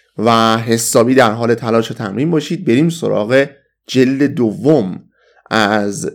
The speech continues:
سری کتاب‌های ویتامین گرامر و این رو بگم که جلد دوم نسبت به جلد اول جوندارتره و قراره که با هم در قالب بیست درس روی کتاب دوم کار بکنیم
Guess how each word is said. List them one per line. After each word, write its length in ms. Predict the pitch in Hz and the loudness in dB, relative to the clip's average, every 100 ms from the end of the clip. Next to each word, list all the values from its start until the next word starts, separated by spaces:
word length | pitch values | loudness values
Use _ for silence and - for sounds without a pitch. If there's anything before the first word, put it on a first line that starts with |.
| - | -10
سری 360 | - 113 107 | -4 -2 -2
کتاب‌های 580 | 101 104 98 98 117 127 | -4 -6 -6 -4 0 0
ویتامین 600 | 110 123 123 131 131 180 | 0 -4 -4 -2 0 0
گرامر 520 | 180 170 165 165 165 160 - - | 2 2 2 2 0 0 -2 4
و 40 | |
این 120 | 170 | 6
رو 80 | 175 | 6
بگم 500 | 165 226 170 135 120 | 8 6 6 4 0
که 280 | - 117 104 | 0 0 2
جلد 300 | 110 185 240 | 6 6 6
دوم 840 | 202 160 113 117 120 131 185 190 123 | 4 4 4 2 2 2 -2 -6 0
نسبت 640 | 131 131 - 165 160 - | 0 0 0 2 2 0
به 100 | 104 | -6
جلد 340 | 101 110 101 | -2 -2 0
اول 420 | 101 98 95 143 196 | -2 -4 -2 0 0
جوندارتره 1000 | 131 135 113 107 104 95 - 101 - _ _ _ _ _ | -2 0 0 0 -2 -4 -6 -8 -10 _ _ _ _ _
و 60 | 127 | 0
قراره 420 | 135 131 143 165 | 2 6 8 6
که 120 | 165 | 4
با 200 | 151 131 | 4 2
هم 280 | 123 135 170 | 4 2 4
در 200 | 185 123 | 4 2
قالب 280 | 113 117 120 | 2 0 0
بیست 480 | 110 139 202 208 - | -2 -2 -4 -4 0
درس 460 | 170 175 185 - | 2 2 -2 -6
روی 180 | 120 135 | -4 -2
کتاب 320 | 127 117 117 | -2 -4 -2
دوم 400 | 110 107 101 160 | 0 -2 0 0
کار 280 | 208 208 196 | 2 0 2
بکنیم 560 | 196 185 190 202 240 | 2 0 -2 -2 -6